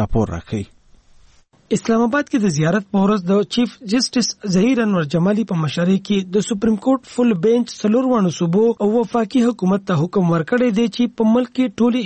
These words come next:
Speaker 2: ان جی اوز یا غیر سرکاري تنظیمونه دي په دوه میاشتو کې دننه دننه په یو نظام او دایره کې راولي. ځکه چې غیر سرکاري تنظیمونه ورځ په ورځ سیوا کیږي، خو حکومت ته یې هیڅ سم معلومات نشته چې څوک څه کوي. په دې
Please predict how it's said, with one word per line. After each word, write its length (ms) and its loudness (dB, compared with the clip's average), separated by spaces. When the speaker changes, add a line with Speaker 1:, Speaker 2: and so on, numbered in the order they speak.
Speaker 2:
ان 100 2
جی 100 2
اوز 180 0
یا 180 2
غیر 220 0
سرکاري 400 0
تنظیمونه 560 2
دي 80 4
په 160 0
دوه 160 4
میاشتو 320 0
کې 120 -2
دننه 340 2
دننه 340 2
په 100 0
یو 140 2
نظام 480 2
او 80 0
دایره 220 2
کې 360 0
راولي. 460 -2
ځکه 260 0
چې 240 0
غیر 220 0
سرکاري 480 0
تنظیمونه 580 2
ورځ 260 0
په 140 0
ورځ 220 0
سیوا 340 0
کیږي، 340 2
خو 140 2
حکومت 440 0
ته 160 2
یې 140 2
هیڅ 160 -2
سم 240 2
معلومات 440 0
نشته 340 -2
چې 180 -2
څوک 180 0
څه 240 -4
کوي. 260 0
په 80 0
دې 100 2